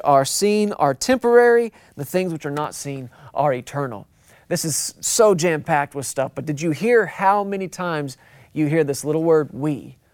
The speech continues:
We. It comes up every time, "We." Who's he talking about? You, me, us.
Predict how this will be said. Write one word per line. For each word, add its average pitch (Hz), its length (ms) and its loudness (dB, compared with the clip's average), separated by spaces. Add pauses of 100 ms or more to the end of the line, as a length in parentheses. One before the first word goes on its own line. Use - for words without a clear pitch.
(160)
We. 131 440 -4 (180)
It 127 160 -10
comes 151 240 -4
up 151 220 2
every 147 240 0
time, 127 260 -4
"We." 131 380 -8 (380)
Who's 180 180 2
he 180 100 -2
talking 156 300 0
about? 120 260 -12 (300)
You, 143 380 -4 (520)
me, 147 480 -4 (640)
us. - 540 -6